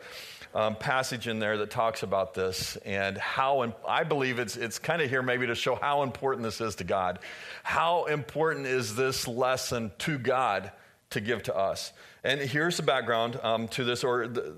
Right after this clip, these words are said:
I'm gonna read the passage to you. You don't have to turn there, but listen to how important God thinks this is.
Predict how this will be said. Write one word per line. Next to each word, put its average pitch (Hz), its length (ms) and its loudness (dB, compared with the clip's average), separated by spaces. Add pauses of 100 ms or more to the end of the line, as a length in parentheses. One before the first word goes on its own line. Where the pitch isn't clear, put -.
I'm 117 120 0
gonna 143 140 0
read 143 220 0
the 147 80 0
passage 120 540 -2
to - 160 -2
you. 110 140 0
You 107 140 0
don't 123 120 2
have 117 120 2
to 127 100 -4
turn 117 260 0
there, 104 260 2 (360)
but 113 80 2
listen 127 540 0
to 120 180 -2
how 113 460 2 (100)
important 104 500 -4
God 98 300 0
thinks 98 240 -6
this - 180 -6
is. 85 260 -4